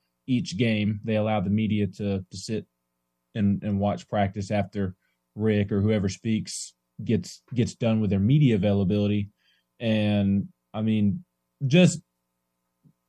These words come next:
generally walking around, Josiah has appeared to be fine, relatively speaking. Um, and, and again,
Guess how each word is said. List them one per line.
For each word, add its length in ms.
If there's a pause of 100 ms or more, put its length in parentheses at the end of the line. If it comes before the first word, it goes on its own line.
(300)
generally 580
walking 400
around, 360
Josiah 500
has 200
appeared 760
to 120
be 500 (100)
fine, 720
relatively 640
speaking. 580 (540)
Um, 640 (1600)
and, 180
and 280 (240)
again, 340